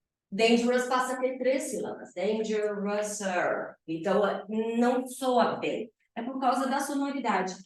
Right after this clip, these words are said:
Então, adjetivos dessa forma vão aceitar ser acompanhados de more.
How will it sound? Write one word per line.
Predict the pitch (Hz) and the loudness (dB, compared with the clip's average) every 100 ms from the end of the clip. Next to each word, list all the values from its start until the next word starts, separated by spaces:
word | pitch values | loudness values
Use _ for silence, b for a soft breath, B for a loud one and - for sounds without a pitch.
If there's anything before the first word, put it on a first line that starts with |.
| _ _ | _ _
Então, | 196 202 180 170 170 170 - | -4 0 2 2 0 -4 -8
adjetivos | - 160 160 165 160 170 151 151 | -2 0 0 -4 -4 -6 -6 -6
dessa | 165 160 226 | -6 -4 -4
forma | 220 214 220 233 | 2 2 4 0
vão | 202 202 202 | 0 0 -2
aceitar | 196 180 180 202 - - - _ _ _ _ _ _ _ _ | -4 -8 -6 -4 -4 -6 -14 _ _ _ _ _ _ _ _
ser | - 233 196 | -4 4 4
acompanhados | 196 220 226 208 214 233 233 | 4 2 2 2 2 0 -2
de | 262 | 0
more. | 233 226 226 - - | 2 4 4 4 2